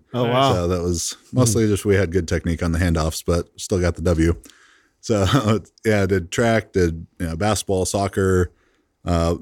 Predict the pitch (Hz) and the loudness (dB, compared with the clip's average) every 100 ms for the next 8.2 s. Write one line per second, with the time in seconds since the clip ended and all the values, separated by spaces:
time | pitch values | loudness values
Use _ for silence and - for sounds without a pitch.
0 | - 92 82 107 - 98 90 95 85 101 | -4 -4 0 -2 0 -2 0 -2 -2 -2
1 | 95 90 87 85 80 - 90 87 92 90 | 0 0 2 0 -2 -6 -6 -2 -2 -2
2 | 90 92 87 85 85 82 85 82 90 85 | 0 0 0 -2 -2 -2 -2 -2 -2 -2
3 | 87 78 90 87 85 82 87 85 87 82 | -2 -2 -2 -2 -2 -4 -4 -4 -6 -2
4 | 101 - 95 92 92 87 87 85 80 90 | -4 -2 0 2 0 -2 -6 -6 -2 -4
5 | - 92 87 - 92 87 _ _ _ _ | -2 -2 0 2 0 0 _ _ _ _
6 | _ _ _ _ 110 95 104 95 101 90 | _ _ _ _ 0 2 0 -2 -2 2
7 | 110 107 98 - 113 104 101 98 92 - | 2 2 -2 -4 0 2 4 2 2 -2
8 | - | -6